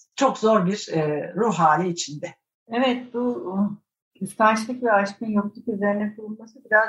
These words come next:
Speaker 2: René Girard'ın bu üçgen arzu kavramını da
Speaker 1: Evet.
Speaker 2: aslında. E, belki dinleyicilerimiz ona da biraz bakmak isterler. E, bunu da orada hatırlatmış olalım. Ve hocam çok teşekkür ederiz. E, ne diyelim,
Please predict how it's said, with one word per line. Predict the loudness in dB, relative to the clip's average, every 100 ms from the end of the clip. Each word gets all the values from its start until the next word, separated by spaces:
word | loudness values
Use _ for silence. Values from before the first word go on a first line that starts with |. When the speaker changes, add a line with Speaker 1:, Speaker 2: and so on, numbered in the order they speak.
| 0
Speaker 2:
René | -2 0 0
Girard'ın | -2 2 2 2 -4 -16 _ _ -6
bu | -4
üçgen | -4 0 -2 2
arzu | 2 2 -2 -6 -6 -10
kavramını | -4 -2 -2 -2 0 0
da | -2 2
Speaker 1:
Evet. | 2 2 -4 _ -18 -18 -20 _ _ -14
Speaker 2:
aslında. | -14 -16 -12 -4 -4 -4 -10 _ _ _ _
E, | -6 -6 -6 -2
belki | -2 -2 -6
dinleyicilerimiz | -6 -6 -8 -4 -4 -4 -4
ona | 0 0 0
da | -2
biraz | -4 -4 0
bakmak | 0 0 -4 -16
isterler. | -12 -2 -2 0 -2 -2 -10 _ -10
E, | -10 -10 -14 -16 -12
bunu | -8 -4
da |
orada | -4 -4 -6
hatırlatmış | -10 -10 -12 -14 _ -12
olalım. | -8 -4 -6 -8 -14 -20 _ _ -8
Ve | -4
hocam | 0 0 -2
çok | -4 -6
teşekkür | -4 -2 -2 -4
ederiz. | -2 -2 -2 -8 -18 -6
E, | -2 0 0 -2 -6 -10 -14 -18 _ _
ne | -8 -2
diyelim, | 0 0 -2 -4